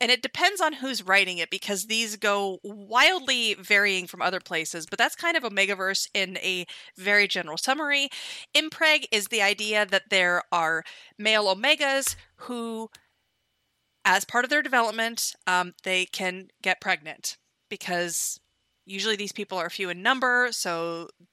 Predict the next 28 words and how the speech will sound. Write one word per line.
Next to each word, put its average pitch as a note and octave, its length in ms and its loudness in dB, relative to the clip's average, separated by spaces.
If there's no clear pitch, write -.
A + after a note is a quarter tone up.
they F#3 140 0
have F3+ 180 -2
developed F#3 420 -4
mechanisms F3+ 580 -6
to - 140 -8
procreate E3+ 760 -10
any C4 160 0
way A#3+ 120 0
possible. F3 520 -2
I D#4 60 4
have A4+ 200 6
not F#4 100 2
read F#4+ 140 4
a G4+ 40 -2
lot F4+ 160 4
of F4+ 140 -6
Impreg, D#4+ 500 2
so C4+ 100 -2
I A#3 60 2
don't B3 280 -2
really C4+ 200 -2
know A#3+ 140 -2
how A#3 180 4
it - 80 -4
works, A3 260 -2
but - 160 -6
that's F#3+ 220 2
the F#3+ 140 -4